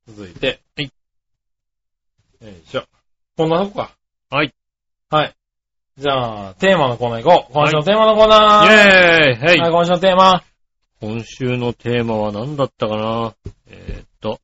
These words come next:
Speaker 2: 今ブログをチェックしますからね。えー、今週のテーマは、チャチラの収録は日曜日ですって書いてありますね。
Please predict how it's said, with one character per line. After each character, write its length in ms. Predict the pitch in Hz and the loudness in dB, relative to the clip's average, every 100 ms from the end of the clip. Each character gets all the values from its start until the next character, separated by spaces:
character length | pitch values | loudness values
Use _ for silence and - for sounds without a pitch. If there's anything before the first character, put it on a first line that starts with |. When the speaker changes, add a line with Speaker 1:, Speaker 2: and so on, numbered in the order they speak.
| _ | _
Speaker 2:
今 100 | 98 | -18
ブ 140 | 92 117 | -8 -4
ロ 120 | 127 | -2
グ 60 | |
を 80 | 127 | -4
チ 100 | - | -4
ェ 40 | 127 | -8
ッ 20 | |
ク 60 | - | -10
し 80 | |
ま 60 | 90 | -20
す 60 | _ | _
か 100 | 95 | -14
ら 60 | |
ね。 180 | 120 127 _ _ _ _ _ - | -12 -12 _ _ _ _ _ -20
え 200 | 104 98 | -18 -16
ー、 20 | - | -12
今 160 | 107 | -12
週 140 | 101 110 | -12 -14
の 120 | 101 | -14
テ 240 | - 107 | -12 -12
ー 20 | 95 | -12
マ 140 | 90 | -12
は、 280 | 101 110 135 _ _ _ _ _ _ _ _ _ _ _ _ _ _ _ _ | -10 -10 -10 _ _ _ _ _ _ _ _ _ _ _ _ _ _ _ _
チ 80 | - | -20
ャ 20 | |
チ 120 | 110 131 | -10 -6
ラ 80 | |
の 40 | 120 | -6
収 160 | - | -6
録 200 | 120 - | -8 -6
は 60 | 117 | -6
日 220 | 120 120 | -6 -6
曜 80 | 190 | -2
日 80 | 143 | -2
で 60 | |
す 60 | - | -4
っ 20 | |
て 80 | - | -8
書 80 | 95 | -16
い 20 | |
て 60 | 92 | -16
あ 40 | |
り 60 | 90 | -20
ま 80 | |
す 100 | 87 | _
ね。 300 | 107 110 107 | -14 -12 -12